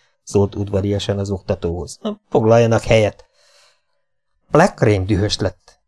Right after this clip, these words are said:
Miért nem tudta úri rokonságát előbb említeni a tanító?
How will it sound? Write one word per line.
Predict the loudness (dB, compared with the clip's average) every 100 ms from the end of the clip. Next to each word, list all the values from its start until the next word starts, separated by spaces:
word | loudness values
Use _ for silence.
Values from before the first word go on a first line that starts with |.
| _
Miért | 2 4 4 2
nem | 0 2
tudta | -2 0 0
úri | 4 4 4
rokonságát | 2 0 0 2 2 2 2
előbb | 2 0 0
említeni | 2 0 2 0 2
a | 0
tanító? | 0 0 -2 -6